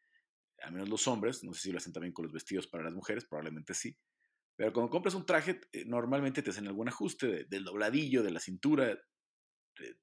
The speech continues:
del tiro, etcétera, etcétera. Le hicieron un, un ajuste menor del, del, del dobladillo y, y bueno, eh, cuando lo fui a recoger, me di una vuelta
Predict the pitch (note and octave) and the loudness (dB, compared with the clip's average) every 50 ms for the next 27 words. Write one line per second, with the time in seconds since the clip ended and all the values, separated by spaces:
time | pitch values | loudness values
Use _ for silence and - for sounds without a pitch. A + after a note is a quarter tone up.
0 | _ _ _ - E2+ E2 E2 - - D3 D3+ C3+ A#2 G2 F2+ - F#2+ E2+ - F2 | _ _ _ -8 -8 -8 -2 2 4 6 8 8 6 4 2 -2 -4 -4 -4 -6
1 | - - - - _ - - - _ _ _ - - - - - G#2+ G2 F#2+ F2+ | -8 -10 -12 -18 _ -20 -20 -20 _ _ _ -12 -8 -4 -2 -2 -2 -2 -2 -4
2 | F2+ - - G2 F2+ - G#2+ G#2 - - F2 D#2+ D#2+ F2 F#2 F#2 F2 E2 - - | -6 -8 -8 -10 -8 -8 -8 -8 -8 -8 -8 -6 -6 -4 -4 -4 -4 -6 -6 -10
3 | _ _ _ - - - - - - - - - - - _ - - G2 - - | _ _ _ -20 -20 -20 -20 -20 -20 -20 -20 -20 -20 -20 _ -6 -4 -4 -4 -2
4 | - G2+ G2 G2 G2+ A2 A2+ A#2+ C3 D3+ F#3+ G3+ F#3+ - - - - _ _ _ | -2 -2 0 4 4 6 6 6 6 6 4 4 2 2 0 0 -4 _ _ _
5 | _ _ _ - - A2 G2+ G2+ A2+ - - C#3+ A#2+ A2 G2+ F2 D2+ - - _ | _ _ _ -4 -2 0 2 0 0 4 6 6 8 8 6 4 2 -2 -12 _
6 | _ _ _ _ _ _ _ _ - - - - - - - - - _ _ _ | _ _ _ _ _ _ _ _ -16 -10 -10 -8 -8 -10 -12 -16 -20 _ _ _
7 | - G#2+ G2 G#2+ G#2+ G#2+ - D#3 E3 E3 D#3+ D#3 C3+ D#3 E3 E3 E3 - - _ | 0 2 2 2 2 2 4 4 4 4 2 2 2 4 4 4 2 -2 -16 _
8 | _ _ _ _ _ _ _ _ _ _ _ _ _ _ - - _ _ - G#2 | _ _ _ _ _ _ _ _ _ _ _ _ _ _ -20 -20 _ _ -6 -2
9 | G2 F#2+ F#2+ F#2+ F#2+ G2+ G2+ G#2+ G#2+ A2 A#2 B2 A#2+ A2+ G#2 - A#2 A#2+ - - | 0 0 2 4 4 4 4 4 2 2 4 4 4 2 2 0 -2 -2 -2 -4
10 | - | -12